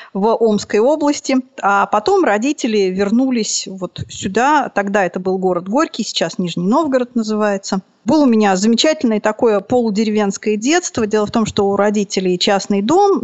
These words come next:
на окраине Нижнего Новгорода, и мы жили, ну, вот как-то такой дружной детской гурьбой. Там костры, лазанье по крышам, всё это как-то вот было само собой разумелось. Я не вижу с детства, но, м, каких-то особенных ограничений, м,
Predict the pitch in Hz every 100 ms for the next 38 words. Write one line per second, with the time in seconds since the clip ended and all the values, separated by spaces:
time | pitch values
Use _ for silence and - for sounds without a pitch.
0 | 220 208 202 190 185 214 208 180 175 185
1 | 185 180 190 180 220 339 262 233 190 175
2 | - - - - - 202 302 359 294 214
3 | 202 269 262 208 185 165 196 233 190 -
4 | 190 - - 196 214 190 233 247 202 190
5 | 190 - - - 190 220 - 208 185 208
6 | 202 226 320 349 - - _ - 165 131
7 | 240 233 - 370 381 349 330 - - 156
8 | 233 240 214 208 202 196 - 370 392 359
9 | 285 254 214 - 294 294 285 247 202 240
10 | - 233 240 240 254 226 240 233 226 240
11 | 220 220 214 247 277 415 294 - - 247
12 | 240 226 214 226 220 233 247 415 415 -
13 | 196 214 247 254 214 214 208 - 240 285
14 | - 254 - 277 233 233 247 226 254 262
15 | - 370 339 220 190 208 208 196